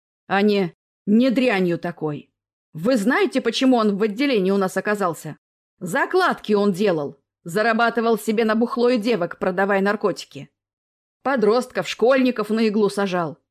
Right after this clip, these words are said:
Их же легче всего уговорить, на слабо взять, на любопытство, а потом деньги с них качать. И плевать, что с ними дальше будет,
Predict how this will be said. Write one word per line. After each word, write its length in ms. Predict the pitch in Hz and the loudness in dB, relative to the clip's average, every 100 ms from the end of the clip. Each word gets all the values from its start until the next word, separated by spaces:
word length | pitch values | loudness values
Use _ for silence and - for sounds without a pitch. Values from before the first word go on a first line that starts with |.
| _ _ _ | _ _ _
Их 200 | 196 190 | 0 0
же 140 | 180 202 | 2 2
легче 300 | 202 - 202 | 0 -2 -4
всего 360 | - 185 269 | -2 2 2
уговорить, 560 | 269 208 175 - - - _ - | 2 0 -2 -6 -20 -20 _ -6
на 180 | 220 247 | -2 -2
слабо 400 | 190 180 175 247 | 0 0 2 2
взять, 380 | 202 185 - - | 2 -2 -4 -4
на 120 | 208 | 0
любопытство, 800 | 202 175 170 226 247 - 190 185 _ _ _ _ _ - | 2 0 0 0 -2 -6 -8 -8 _ _ _ _ _ -4
а 120 | 269 | -2
потом 420 | - 320 320 302 | 0 -2 2 2
деньги 320 | 226 233 165 175 | 4 0 -2 -4
с 140 | - | -4
них 160 | 165 - | -6 -4
качать. 440 | 185 - 151 _ _ - | -4 -6 -14 _ _ -6
И 120 | 220 | -4
плевать, 460 | 202 214 214 311 - | 0 0 2 0 -2
что 180 | 196 | -6
с 100 | 175 | -6
ними 200 | 185 185 | -2 -2
дальше 400 | 190 190 165 180 | -2 -2 -4 -8
будет, 340 | 165 160 139 | -8 -8 -10